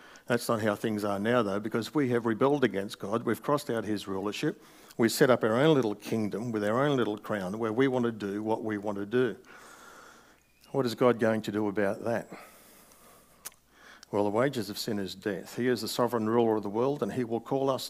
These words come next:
to account. Um, but because of his great love for us, in mercy and grace, he sent Jesus into our world, who lived under the rulership, kingship of God,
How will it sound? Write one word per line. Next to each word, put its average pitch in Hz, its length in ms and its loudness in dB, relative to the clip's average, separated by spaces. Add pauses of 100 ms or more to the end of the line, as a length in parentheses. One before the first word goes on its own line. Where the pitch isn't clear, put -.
to 117 200 -6
account. 98 580 -8 (880)
Um, 90 300 -4 (640)
but 110 120 -4
because 143 280 0
of 135 80 0
his 113 160 -4
great 104 240 -4
love 95 220 -4
for 87 240 -12
us, - 400 -14 (960)
in 90 180 -12
mercy 110 380 -2
and 110 140 -4
grace, 90 340 -12
he 107 160 -6
sent 92 420 -8 (180)
Jesus 110 440 -4
into 98 320 -10
our 90 80 -6
world, 98 300 -4
who 131 120 -2
lived 151 300 2
under 104 160 -2
the 92 100 -8
rulership, 92 640 -8
kingship 98 420 -8
of 98 160 -14
God, 104 280 -8